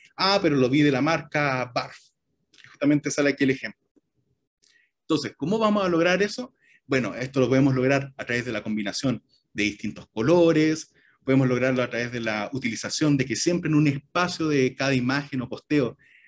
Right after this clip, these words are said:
se muestre nuestra marca, que es muy, muy clarito, o también incluso hay otras pymes que han utilizado lo que es la saturación de colores. Por ejemplo, hay pymes que es,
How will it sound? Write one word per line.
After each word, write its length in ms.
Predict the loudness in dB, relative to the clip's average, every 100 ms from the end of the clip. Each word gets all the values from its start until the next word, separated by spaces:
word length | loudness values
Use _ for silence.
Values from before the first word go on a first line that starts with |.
| _
se 160 | -6 0
muestre 360 | 2 2 0
nuestra 280 | 0 0 -4
marca, 500 | -2 -4 -6 -10 -10 _ _ _ _
que 160 | 0 0
es 60 |
muy, 180 | 2 0
muy 160 | 0 -2
clarito, 540 | -2 0 0 -2 -10 _ _ _ _
o 120 | -4
también 340 | 0 0 -2 -4
incluso 400 | -6 -6 -4 -2
hay 220 | -2 -2
otras 400 | -4 -4 -6 -8 _ _
pymes 320 | -4 -2 -2 -6
que 140 | -6
han 100 | -4
utilizado 600 | -4 -4 -4 -2 0 0
lo 260 | 0 0 2
que 140 | 0
es 120 | -2
la 120 | -4
saturación 500 | -4 -4 -4 -4 -2
de 80 | 0
colores. 300 | 2 2 2 -8 _ _ _ _ _ _ _ _
Por 80 |
ejemplo, 300 | -6 -4 -2
hay 180 | 0 0
pymes 380 | -2 -6 -6 -4
que 240 | -2 0
es, 320 | 0 -2 -16